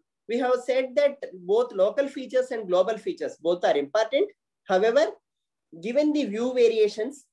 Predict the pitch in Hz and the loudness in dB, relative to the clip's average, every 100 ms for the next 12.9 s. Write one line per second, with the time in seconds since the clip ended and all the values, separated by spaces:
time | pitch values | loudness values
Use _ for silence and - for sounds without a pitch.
0 | _ - 226 285 180 196 254 254 202 214 | _ -4 0 0 0 -4 -4 -4 0 -2
1 | 254 190 202 240 233 240 247 415 - 214 | -2 -6 -4 -6 -6 -4 -2 -4 -2 2
2 | 233 254 240 226 190 202 196 196 202 175 | 2 4 2 2 -2 0 0 0 -4 -2
3 | 170 156 185 233 - _ _ _ - 233 | -2 -2 0 -2 -2 _ _ _ -6 -2
4 | 277 262 - _ _ - 214 226 247 269 | 0 0 -2 _ _ -6 -6 -4 -4 -2
5 | 285 - - 190 240 240 233 277 277 277 | -4 -10 -14 -8 -6 0 4 6 6 2
6 | 233 202 185 170 151 147 147 214 262 269 | 0 0 0 0 -4 -8 -6 0 0 -2
7 | - 220 202 180 175 175 - - _ _ | -6 0 2 2 0 -4 -8 -10 _ _
8 | _ _ - 240 240 226 226 233 233 208 | _ _ -2 2 2 2 -2 -2 0 0
9 | 220 277 233 214 165 151 175 - - _ | 2 2 2 0 2 0 0 -4 -10 _
10 | _ _ - 185 269 330 254 262 269 277 | _ _ -12 -2 2 4 4 2 0 -2
11 | - 220 240 240 240 233 233 185 208 208 | -2 -2 -2 -2 -2 -2 -2 0 0 0
12 | 202 190 180 190 226 233 170 - | -4 -4 -2 0 -2 -2 -8 -10